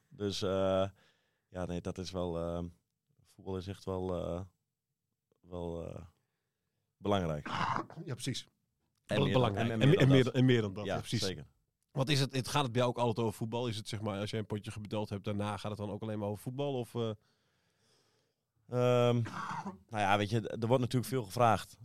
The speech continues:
Speaker 1: Weet je, en, eh, de, ik zei, Joey van den Berg, die heeft natuurlijk zelf lang gespeeld.
Speaker 2: Ja.
Speaker 1: En, eh, ehm, jongens die, eh, die hoog in het amateurvoetbal hebben gespeeld, padel ik veel mee. Dus de, de interesse, die is er.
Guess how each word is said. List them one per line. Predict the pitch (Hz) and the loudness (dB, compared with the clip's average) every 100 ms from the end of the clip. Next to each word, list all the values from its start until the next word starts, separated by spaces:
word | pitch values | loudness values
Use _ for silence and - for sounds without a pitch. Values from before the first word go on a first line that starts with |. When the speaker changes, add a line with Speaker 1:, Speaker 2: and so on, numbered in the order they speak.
| - | -12
Speaker 1:
Weet | 101 | -6
je, | 117 | -2
en, | 82 107 101 98 | 0 0 0 -2
eh, | 98 101 | -2 -4
de, | 104 | -4
ik | |
zei, | - 110 | 0 2
Joey | 95 110 101 | 4 4 4
van | 104 | 4
den | |
Berg, | 95 107 | 2 2
die | 98 | 0
heeft | 95 | -2
natuurlijk | 104 90 | -2 2
zelf | 113 107 | 4 4
lang | 104 101 | 2 0
gespeeld. | - 104 107 110 | -4 0 0 0
Speaker 2:
Ja. | - 104 | -4 -4
Speaker 1:
En, | 98 | -4
eh, | 92 92 92 92 - 90 87 87 | -6 -6 -8 -10 -8 -6 -4 -4
ehm, | 87 87 85 _ _ | -4 -6 -10 _ _
jongens | 95 104 104 | -6 -2 -2
die, | 87 98 90 | -2 -4 -2
eh, | 90 | -2
die | 87 95 | -2 2
hoog | 107 | 4
in | 95 | 4
het | 92 | -2
amateurvoetbal | 95 110 110 98 | -2 0 0 2
hebben | 104 95 | 2 0
gespeeld, | - 101 - | -2 -4 -2
padel | 95 98 | 0 0
ik | 90 | 0
veel | 101 92 | 0 0
mee. | 92 92 98 - | 2 0 -4 -6
Dus | 95 | -6
de, | 101 87 | -6 -6
de | 98 | -4
interesse, | 95 104 117 95 85 | -4 0 -2 -2 -6
die | 92 101 | -2 0
is | 110 - | 0 -4
er. | 80 | -8